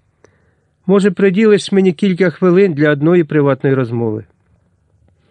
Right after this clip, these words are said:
Залізняк квапливо встав і вийшов з отцем архімандритом з кімнати. Слідом за ними підвівся й Найда, зробивши рух у напрямі до дверей. «Як, ти вже йдеш?» промовила Дарина,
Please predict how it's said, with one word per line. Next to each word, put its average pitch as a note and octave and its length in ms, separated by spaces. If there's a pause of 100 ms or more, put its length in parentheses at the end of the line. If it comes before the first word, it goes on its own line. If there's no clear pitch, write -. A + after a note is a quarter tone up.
(760)
Залізняк D3+ 600
квапливо C#3+ 540
встав D3 580
і B2+ 60
вийшов C#3+ 420
з A#2+ 100
отцем C#3+ 460
архімандритом B2+ 800
з - 60
кімнати. A2 520 (960)
Слідом E3+ 440
за E3 160
ними F3+ 260
підвівся D3+ 520
й D3+ 80
Найда, B2 540
зробивши C3 520
рух D3+ 260
у C#3 100
напрямі C3 440
до A#2+ 120
дверей. A2 460 (1900)
«Як, E3+ 280
ти F#3+ 160
вже E3+ 200
йдеш?» F3 360
промовила D3 520
Дарина, A#2 480